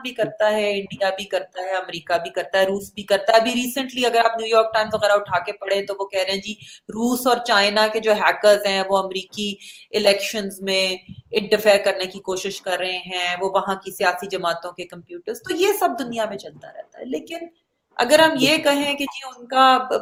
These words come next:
پورا اس پہ ہے، جس طرح کووڈ میں بھی لوگوں نے کہا کہ جی لوگوں کو مسجدوں سے دور رکھنے کی سازش ہے،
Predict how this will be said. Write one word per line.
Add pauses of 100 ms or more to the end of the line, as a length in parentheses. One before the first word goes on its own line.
پورا (140)
اس
پہ
ہے،
جس
طرح
کووڈ
میں
بھی
لوگوں
نے
کہا
کہ
جی
لوگوں
کو
مسجدوں
سے
دور
رکھنے
کی
سازش
ہے،